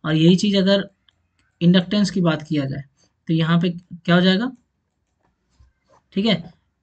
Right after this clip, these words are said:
इसका one by आरएल, Sorry, L by R होता है, है ना? क्या होता है? Time constant जो होता है capacitive, अ, सर-, अ, capacitive circuit में क्या होता है? आरसी।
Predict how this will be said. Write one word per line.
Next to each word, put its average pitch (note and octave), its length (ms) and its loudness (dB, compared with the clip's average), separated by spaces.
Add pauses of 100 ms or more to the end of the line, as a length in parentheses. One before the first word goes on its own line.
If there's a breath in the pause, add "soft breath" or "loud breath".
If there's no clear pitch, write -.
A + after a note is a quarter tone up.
(140)
इसका G#3+ 400 -4 (540)
one E3 220 4
by A#3+ 220 4 (1040)
आरएल, D3+ 440 -8 (1160)
Sorry, F#3 220 0 (160)
L G#3 160 2
by F#3 180 2
R E3 200 -2
होता C#3+ 280 -6
है, - 140 -8 (360)
है G3 60 0
ना? A#3 220 -2 (140)
क्या F3 120 -4
होता F#3 220 -2
है? A#3 160 -4 (320 soft breath)
Time F#3 220 2
constant F#3 460 0
जो F#3+ 100 2
होता F3 220 0
है G3+ 80 0
capacitive, F3 760 -4
अ, D#3+ 100 0
सर-, E3 240 -6
अ, E3 280 -2
capacitive F#3 440 -4
circuit F#3 340 -4
में F#3+ 120 0
क्या F#3 120 0
होता F3 260 0
है? B3+ 160 -4 (300 soft breath)
आरसी। E3+ 420 0